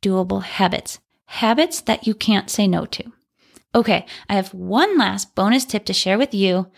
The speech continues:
to help your habits stick, and that's to get an accountability partner. Sharing your goals and going through the journey with someone is a powerful motivator. You will find accountability and so much more in Drop the Diet coaching.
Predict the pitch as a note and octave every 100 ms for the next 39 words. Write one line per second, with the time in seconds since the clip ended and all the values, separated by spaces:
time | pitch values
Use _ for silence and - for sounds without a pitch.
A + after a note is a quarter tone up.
0 | - _ - A3 G3 G3+ G#3 G#3 F#3 F3
1 | F3+ - - D3+ - _ - - - A#3+
2 | D#4 F4 - F4 - A#3+ A#3 A3+ A#3 A#3
3 | - F#3+ F3+ E3+ F3 D#3 - D#3+ - E3+
4 | E3 _ _ - - - - C4 F4 E4+
5 | A3 A3 B3 G3+ F#3+ A3+ A#3+ - F#3 F3+
6 | F#3+ A#3 A#3 A3 A3 - F3+ G3 G#3+ A3+
7 | - A3+ A#3 A3+ - A3 - A3+ A3 -
8 | - G#3 G#3+ A3+ - A#3+ A#3+ - G3+ F#3
9 | E3+ D#3+ D#3 E3+ _ - - - - A3+
10 | E4 F#4 C4+ B3 A#3 F3 - - A3+ E4
11 | C4 B3 A#3 A3+ A3 G3+ - - G#3+ A#3+
12 | A#3+ G#3+ A3+ - F#3 G3 A#3+ - G3+ G#3
13 | - F#3 F3 - F3 E3+ E3 F#3+ E3+ -
14 | E3